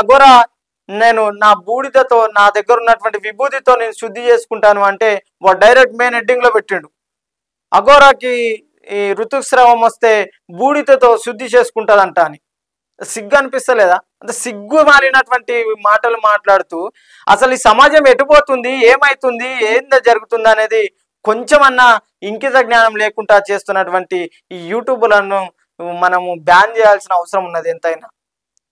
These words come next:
ఎందుకంటే అసలు ఎవరిని చే-, అసలు ఎవరిని సెలబ్రిటీ చేయాలి, ఎవరిని తక్కువ చేయాలి, ఎవరిని ఎక్కువ చేయాలనే కొన్-, కొంచెం ఇంకిత జ్ఞానం కూడా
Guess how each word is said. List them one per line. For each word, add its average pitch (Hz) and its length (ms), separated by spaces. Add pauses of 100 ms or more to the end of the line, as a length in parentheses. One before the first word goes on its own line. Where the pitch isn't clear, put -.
(240)
ఎందుకంటే 294 600 (260)
అసలు 226 220
ఎవరిని 262 540
చే-, 254 220
అసలు 208 180
ఎవరిని 269 400
సెలబ్రిటీ 269 460
చేయాలి, 233 500 (240)
ఎవరిని 294 580
తక్కువ 240 520
చేయాలి, 247 340
ఎవరిని 294 340
ఎక్కువ 285 320
చేయాలనే 269 340
కొన్-, 240 260
కొంచెం 233 280
ఇంకిత 262 260
జ్ఞానం 269 380
కూడా 247 160